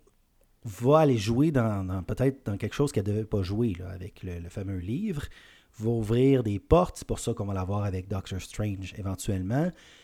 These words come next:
Ensuite de ça, One-, Winter Fal-, euh, Winter Soldier, Fa-, euh, Falcon and Winter Soldier, même si on,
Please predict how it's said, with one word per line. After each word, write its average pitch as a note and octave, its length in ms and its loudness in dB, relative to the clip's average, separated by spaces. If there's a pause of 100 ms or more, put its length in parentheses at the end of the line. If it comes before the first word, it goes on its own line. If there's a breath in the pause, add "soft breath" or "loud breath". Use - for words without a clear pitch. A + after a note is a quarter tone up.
(260 soft breath)
Ensuite B2 380 2
de C#3+ 120 10
ça, D#3 260 6
One-, C3+ 360 6
Winter B2+ 340 4
Fal-, B2 400 4
euh, F#2+ 560 -4 (120)
Winter B2 200 0
Soldier, C3 360 2
Fa-, - 200 -4
euh, F#2 240 -2
Falcon C#3+ 340 2
and D3 120 4
Winter A#2+ 220 2
Soldier, A#2 520 6 (520 loud breath)
même D#3+ 220 4
si D3 340 2
on, F#2 520 0